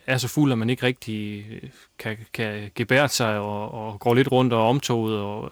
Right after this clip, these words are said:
alt det her alkohol, så, så nogle gange, så er det måske bare en tur hjem, og så skal vennerne sige, "Nu stopper byturen, nu tager vi hjem," og vedkommende her, han har altså fået for meget at drikke, og så må han give en øl næste fredag eller noget andet.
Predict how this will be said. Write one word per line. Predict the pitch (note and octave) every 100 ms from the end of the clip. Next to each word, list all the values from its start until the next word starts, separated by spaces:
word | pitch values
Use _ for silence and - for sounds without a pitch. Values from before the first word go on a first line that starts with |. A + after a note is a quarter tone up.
| C3
alt | B2+ A#2+ B2
det |
her | A2+
alkohol, | A#2+ C#3+ A2+ G#2+
så, | G2+ C#3+ C#3+
så | - - C#3+ - - - - _
nogle | D3+ F#3
gange, | D#3+ C#3+ D#3
så | -
er | D3
det | C3+
måske | A#2 C#3 C3+
bare | B2+ B2+ C3
en |
tur | A2+ C#3+
hjem, | C3 B2+ C#3+
og | C#3+
så | B2+
skal | B2+ B2
vennerne | B2+ C3+ A#2+
sige, | - A#2
"Nu | C#3
stopper | - C3 -
byturen, | G#3 - G#3+ D3+ B2 - _ _
nu | D3
tager | - A#2
vi | A#2+
hjem," | F#3 G#3 _ -
og | C#3 B2 A2+ _ _ _ _ _ - - - _ -
vedkommende | C#3+ D#3 C3+ A2+
her, | A#2
han | C3
har | B2+
altså | G#2
fået | A2
for | A#2+
meget | A#2+
at | A2+
drikke, | B2+ E3
og | C3+
så | C#3
må | C3
han | B2
give | A#2+
en | A#2
øl | A2+
næste | A2 A2+ -
fredag | A2+ G#2+ G2+
eller | G2+ G2
noget | G2+ G#2+
andet. | A#2 B2+